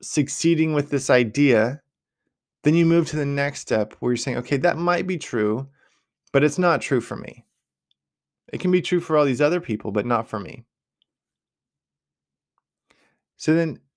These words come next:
once you're moved from step two into step three, you're now holding the idea, you're holding the thought that, you know, that might work, but it might not.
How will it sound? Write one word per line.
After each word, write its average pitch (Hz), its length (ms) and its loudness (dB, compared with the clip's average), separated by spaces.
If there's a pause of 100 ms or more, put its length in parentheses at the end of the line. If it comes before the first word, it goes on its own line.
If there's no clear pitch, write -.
once 190 400 0
you're 196 320 2
moved 147 380 0
from 143 160 -4
step - 500 0
two 175 460 2
into 123 160 -2
step 123 260 0
three, 131 500 -2 (360)
you're 135 100 0
now 196 240 4
holding 220 340 2
the 147 140 0
idea, 113 460 2
you're 127 140 0
holding 175 300 -2
the 151 100 -2
thought 131 360 0
that, - 220 -2 (300)
you 147 100 -6
know, 185 140 0
that 190 280 0
might 156 340 0
work, - 560 -4 (2500)
but 156 140 4
it 170 60 0
might 165 260 0
not. 101 320 -8